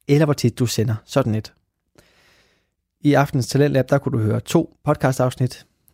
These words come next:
I første time, der var det Christina Skrøder, som havde gæsten Nat Vogel med i sin podcast Feminist på Prøve, hvor snakken handlede om, hvordan vi behandler de personer, som ikke ligner os. Og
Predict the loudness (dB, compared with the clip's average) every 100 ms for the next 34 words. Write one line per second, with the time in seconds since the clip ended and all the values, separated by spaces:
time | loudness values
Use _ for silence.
0 | _ -4 0 0 0 -2 0 2 4 2
1 | 2 0 -6 -6 -4 -4 0 2 2 -2
2 | -4 0 2 0 -2 -4 -6 0 0 2
3 | 0 0 0 _ _ _ -4 0 0 2
4 | 0 0 -2 -2 0 0 -2 -6 -4 0
5 | 2 2 0 -4 _ -2 0 0 0 0
6 | -2 2 2 2 0 -2 0 2 2 2
7 | 0 0 -2 -2 0 0 0 -2 -2 -4
8 | -2 -2 0 0 -2 -4 0 2 0 -4
9 | -10 -16 _ _ _ _ _ _ _ _
10 | _ _ _ _ _ 0 2